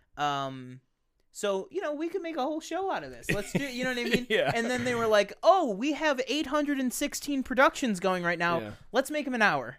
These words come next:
Speaker 1: Uh,
Speaker 2: Yeah.
Speaker 1: let's just make 'em an hour
Speaker 2: Yeah.
Speaker 1: for each thing." <laughs> Like, um, so it's basically, if you s-, if you've seen,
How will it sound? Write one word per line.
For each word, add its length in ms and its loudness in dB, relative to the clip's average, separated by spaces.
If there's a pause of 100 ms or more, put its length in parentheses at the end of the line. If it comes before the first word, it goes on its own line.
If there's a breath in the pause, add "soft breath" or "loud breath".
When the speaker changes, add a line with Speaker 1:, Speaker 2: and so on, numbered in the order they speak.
(120)
Speaker 1:
Uh, 380 4
Speaker 2:
Yeah. 120 -10
Speaker 1:
let's 320 -4
just 200 -8
make 180 -2
'em 80 -4
an 80 -2
hour 360 0
Speaker 2:
Yeah. 100 -2
Speaker 1:
for 200 -6
each 200 -4
thing." 300 0
<laughs> 60 0
Like, 240 -2 (420 soft breath)
um, 580 0 (160)
so 220 4
it's 160 0
basically, 460 0
if 120 -6
you 80 -8
s-, 240 -8
if 200 -6
you've 140 -8
seen, 540 -6